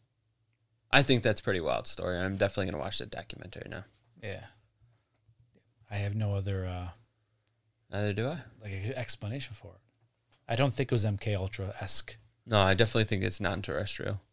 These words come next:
Speaker 2: Yeah. But, hey, whatever it was, he remembers it. He's drawing paintings for us
Speaker 1: Mm-hmm.
Speaker 2: and love it. And if it's not real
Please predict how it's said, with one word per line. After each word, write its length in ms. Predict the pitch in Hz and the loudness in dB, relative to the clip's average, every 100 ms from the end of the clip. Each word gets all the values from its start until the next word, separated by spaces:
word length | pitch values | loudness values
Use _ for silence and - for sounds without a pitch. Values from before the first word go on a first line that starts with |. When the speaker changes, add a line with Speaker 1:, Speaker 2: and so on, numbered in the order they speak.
| _ - | _ -18
Speaker 2:
Yeah. 180 | - - - _ _ _ _ _ _ _ _ _ _ _ _ _ _ _ _ _ - _ | -16 -16 -20 _ _ _ _ _ _ _ _ _ _ _ _ _ _ _ _ _ -20 _
But, 200 | - 80 - _ _ _ _ _ _ _ _ _ _ _ - | -12 -12 -14 _ _ _ _ _ _ _ _ _ _ _ 2
hey, 240 | 147 101 - _ _ _ _ | 2 2 -4 _ _ _ _
whatever 300 | - 131 139 | 0 4 6
it 60 | 143 | 8
was, 600 | 127 127 131 127 - - - _ _ _ _ _ _ _ | 10 10 8 2 -2 -4 -18 _ _ _ _ _ _ _
he 160 | - 131 | -4 0
remembers 400 | 131 139 151 151 | 6 8 8 8
it. 140 | 190 - _ _ _ _ | 6 4 _ _ _ _
He's 180 | 139 117 | -8 -4
drawing 440 | 107 135 139 143 | 4 8 8 6
paintings 460 | 143 143 139 147 131 | 2 0 0 0 0
for 180 | - 143 | 4 8
us 400 | 143 147 - - | 8 6 0 0
Speaker 1:
Mm-hmm. 120 | 113 107 | 0 0
Speaker 2:
and 340 | 120 117 110 113 _ _ | 0 0 -4 -8 _ _
love 220 | 135 131 | 4 4
it. 120 | 139 - _ _ _ _ _ _ _ | 4 -8 _ _ _ _ _ _ _
And 160 | 127 123 | 0 2
if 80 | 113 | 2
it's 160 | 110 | 2
not 200 | 139 139 | 4 4
real 360 | 143 139 160 160 | 6 6 6 2